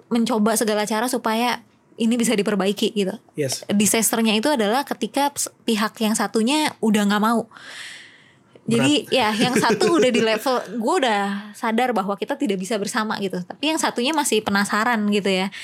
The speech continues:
Speaker 1: Nah, itu yang kadang-kadang jadi berat banget gitu kan. Jadi, eh, broken heart menurut gue sebenarnya yang bikin berat itu karena itu loh. Karena, eh, hati sama pikiran tuh nggak sejalan gitu.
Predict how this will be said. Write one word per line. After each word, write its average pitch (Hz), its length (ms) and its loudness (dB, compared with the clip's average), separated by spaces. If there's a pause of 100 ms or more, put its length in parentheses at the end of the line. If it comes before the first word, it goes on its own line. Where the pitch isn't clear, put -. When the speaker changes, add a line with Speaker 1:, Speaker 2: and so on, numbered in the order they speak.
(300)
Speaker 1:
Nah, 220 160 2
itu 220 220 0
yang 277 180 2
kadang-kadang 208 480 2
jadi 220 140 2
berat 185 240 0
banget 196 280 -2
gitu 190 200 0
kan. 185 180 -2 (220)
Jadi, 220 340 0 (640)
eh, 196 640 0 (300)
broken 190 340 0
heart 262 300 0
menurut 202 240 2
gue 226 220 2 (600)
sebenarnya 226 400 2
yang 254 60 2
bikin 208 240 2
berat 190 260 0
itu 214 220 -2
karena 208 340 -2
itu 226 160 -2
loh. 180 240 0
Karena, 214 400 0 (960)
eh, 202 420 0
hati 214 380 -2
sama 208 340 0
pikiran 202 260 0
tuh 254 120 -2
nggak 196 120 2
sejalan 180 460 2
gitu. 175 240 0